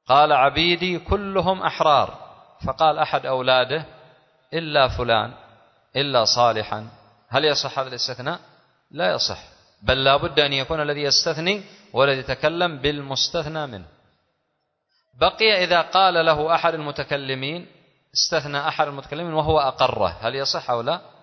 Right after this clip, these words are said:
إذا أقر يصح، مثل حديث "إلا الإذخر".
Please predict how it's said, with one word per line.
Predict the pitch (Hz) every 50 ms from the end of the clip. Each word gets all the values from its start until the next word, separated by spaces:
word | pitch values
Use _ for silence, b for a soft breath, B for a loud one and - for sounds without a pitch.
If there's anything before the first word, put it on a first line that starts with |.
| _ _ _ _ -
إذا | 107 110 113 107
أقر | 98 - - 120 135 185 208
يصح، | 208 170 - - 95 - - - - _ _ _ _ _ _ _ _ _ _ _ _ _ _ -
مثل | 113 117 151 147 127
حديث | - 147 170 196 190 170
"إلا | 175 175 180 180
الإذخر". | 175 165 147 135 - 113